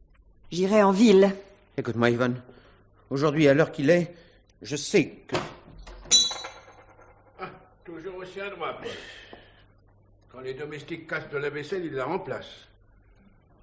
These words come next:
Speaker 3: Vous sortiez, Yvonne ?
Speaker 1: Oui.
Speaker 3: Mais j'ai pas pris mon thé.
Speaker 1: Ah, je sais, père, mais
Speaker 3: Mais, euh, servez-moi, voulez-vous ?
Speaker 1: Oui, je vais sonner Léa.
Speaker 3: Mais Léa est dans sa cuisine. Pourquoi la déranger quand vous pouvez faire son service ?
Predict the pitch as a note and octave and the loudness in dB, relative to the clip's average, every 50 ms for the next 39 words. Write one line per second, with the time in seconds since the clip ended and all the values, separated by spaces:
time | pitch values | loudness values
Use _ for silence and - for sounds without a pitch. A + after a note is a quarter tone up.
0 | _ _ _ - B2 D3 C#3+ F#3+ F3+ F3 - G#3+ A3+ B3+ A#3+ A3 A3+ A#3 B3 B3+ | _ _ _ -8 -6 -2 0 0 0 0 0 0 2 2 0 0 -2 -4 -4 -4
1 | B3 - - - _ - C#4 D4 D#4+ D#4 D#4 D#4+ D#4+ - - - _ _ _ _ | -8 -10 -14 -20 _ -10 -4 -2 0 2 2 0 -2 -6 -14 -20 _ _ _ _
2 | _ _ - C3 - D3+ D3 - D3 C#3 - C3+ A#2 A#2+ D3+ D#3 - B3+ C4 C4 | _ _ -10 -8 -8 -6 -4 -4 -6 -6 -6 -8 -6 -4 -6 -4 -4 -4 -2 0
3 | G3 E3+ G3+ A#3 B3+ - - B3+ A3+ B3 A#3+ A3+ F#3+ F#3+ G3+ G#3+ A3 - E3+ F3+ | 0 0 0 -2 -4 0 4 4 4 4 4 2 -2 -2 -2 -4 -4 -4 -4 -2
4 | E3+ E3 F3+ F#3+ F#3 F3 - - G3+ F#3 F3+ F3 E3+ E3+ D#3+ D3 C3+ C3 A#2+ G#2+ | -2 -4 -4 -4 -4 -6 -2 -2 -4 -2 -2 -4 -4 -4 -4 -4 -4 -4 -6 -6
5 | G#2+ C3 C3 C#3 C#3 C#3 E3+ F#3 G#3 A3 A3+ A#3 G#3+ A3 A3 A3+ G#3+ A3 A3 - | -6 -6 -4 -4 -4 -2 -2 -2 -2 -2 -4 -6 -8 -8 -8 -4 -4 -4 -2 -2
6 | A#3 A#3+ G#3 G3+ F#3+ E3+ D3+ D3+ E3+ - E3 G#3 A3 A#3 A#3+ A3 G#3 G#3 G#3 G#3+ | 0 0 0 0 2 2 0 0 0 0 2 4 4 4 6 6 4 6 6 6
7 | G#3+ G#3 G3+ G3 F#3+ F3+ G3 F#3+ F3+ - F#3+ F3 - E3+ E3+ E3 D3 C3+ C#3 B2 | 4 4 4 4 0 0 -2 -4 -4 -4 -6 -8 -6 -4 -4 -4 -4 -4 -6 -8
8 | G2+ F#2+ F2 - _ - C3 C3 - - D#3 D#3 D3 C3+ C#3+ C3+ D3+ D3+ C#3+ C3+ | -8 -10 -12 -16 _ -16 -16 -10 -4 -2 0 0 0 -2 -4 -6 -4 -4 -4 -4
9 | F#3 E3 - D3 C#3 C3+ B2+ C3 C3+ C3+ D3 D3+ D3+ D3 - D3 C3 A#2+ - D3+ | -6 -6 -6 -8 -8 -8 -8 -8 -10 -8 -6 -4 -4 -4 -6 -6 -10 -10 -8 -10
10 | C#3 - D3 C#3+ C3 A2 F2+ E2 - - - | -8 -4 -4 -6 -6 -6 -12 -16 -18 -20 -20